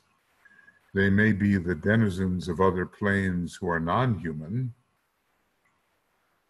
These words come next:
Later on, when the student is of sufficient importance to attract notice, the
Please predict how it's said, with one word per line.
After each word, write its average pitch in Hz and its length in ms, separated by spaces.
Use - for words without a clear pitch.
Later 98 320
on, 101 360
when 101 180
the 90 80
student 92 460
is 87 180
of 87 160
sufficient - 600
importance 95 580
to 90 160
attract 90 400
notice, 101 540
the 90 340